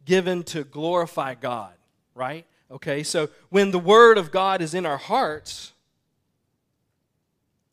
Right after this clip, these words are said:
our gifts of expressions will be glorifying,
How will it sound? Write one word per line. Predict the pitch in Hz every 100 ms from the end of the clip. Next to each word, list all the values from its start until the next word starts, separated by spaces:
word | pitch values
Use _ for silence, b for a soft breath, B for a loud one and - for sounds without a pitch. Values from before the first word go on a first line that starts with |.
| _ _ _ _ _ 139
our | 147
gifts | 127 160 185 -
of | 139
expressions | 131 - - 208 - 135 117
will | 127
be | 127
glorifying, | 117 117 151 185 - 113 113 117